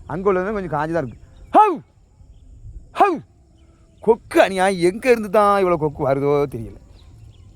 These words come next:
சமட்டி அள்ளி எரியுது. முடியல. நம்ம உரம் போட்டா நடுவு ஃபுல்லா அப்படியே எந்திரிச்சிடணும். ஒரு வாரத்துல பாருங்க, பச்சை பச்சேன்னு நிக்கும்.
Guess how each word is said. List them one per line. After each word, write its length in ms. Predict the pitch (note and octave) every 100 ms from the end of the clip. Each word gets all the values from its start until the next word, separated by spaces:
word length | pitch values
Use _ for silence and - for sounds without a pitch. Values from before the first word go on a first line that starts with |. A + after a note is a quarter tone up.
| - -
சமட்டி 520 | - C#3+ A#3+ B3 G#3+
அள்ளி 300 | C3 D3+ A#3+ F3+ D3
எரியுது. 380 | G3 C#4 B3 F#3+ - - - - - - - - - - - - -
முடியல. 320 | E3 B3 G3+ - - - - - - -
நம்ம 220 | - C#3+
உரம் 200 | D3+ G3+
போட்டா 220 | E3 F3+
நடுவு 260 | F3 D#3 F3
ஃபுல்லா 280 | E3 F#3 F3
அப்படியே 200 | F3 D#3
எந்திரிச்சிடணும். 400 | C#3+ C3 C3 C3
ஒரு 180 | A3+
வாரத்துல 340 | F3 F3+ A#3 A3+
பாருங்க, 360 | D#3+ D#3+ G3
பச்சை 240 | G#3+ D#3 F#3
பச்சேன்னு 680 | F#3+ G#3+ A#3 A#3+ B3 C4+ C4
நிக்கும். 320 | F#3+ D#3 E3